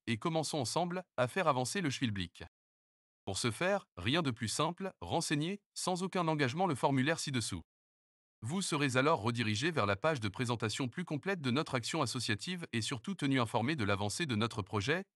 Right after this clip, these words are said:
de nos activités, de nos actions concrètes et vous pourrez alors nous rejoindre le temps venu, si vous le souhaitez. Sachant, et c'est important de le souligner, qu'aujourd'hui votre simple inscription est déjà un acte de soutien fort et très important pour nous et notre projet associatif.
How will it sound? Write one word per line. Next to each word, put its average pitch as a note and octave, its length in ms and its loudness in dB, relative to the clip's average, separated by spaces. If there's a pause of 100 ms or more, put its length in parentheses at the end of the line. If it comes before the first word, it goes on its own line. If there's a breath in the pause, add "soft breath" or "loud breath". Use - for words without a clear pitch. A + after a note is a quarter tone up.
de A2+ 140 -4
nos A2 200 0
activités, A#2 580 -4 (160)
de G#2+ 140 -4
nos G2+ 200 2
actions C3+ 280 0
concrètes - 440 -2
et G#2 100 -4
vous C3+ 160 -4
pourrez C3+ 260 2
alors C#3 280 2
nous G#2 120 2
rejoindre A#2 400 0
le G2 100 0
temps A2 140 -2
venu, A2 340 0 (200)
si - 180 -4
vous E3+ 120 -4
le C3 100 0
souhaitez. G2 440 -4 (760)
Sachant, F3 520 0 (100)
et B2 120 2
c'est A#2 220 -2
important E3 360 0
de C#3+ 80 0
le G2+ 80 2
souligner, A#2 380 0
qu'aujourd'hui A2+ 420 -2
votre A#2+ 260 -2
simple E3+ 300 -2
inscription C#3+ 520 -2
est B2 120 0
déjà D#3 280 2
un B2+ 120 4
acte E3+ 220 -2
de G#2 120 -2
soutien C#3 340 -2
fort F#3 400 2
et A2+ 120 0
très F3+ 240 -2
important E3 400 -2
pour A2+ 180 -2
nous C#3 180 2
et C3+ 40 4
notre C#3 280 0
projet B2+ 300 0
associatif. A#2+ 640 -2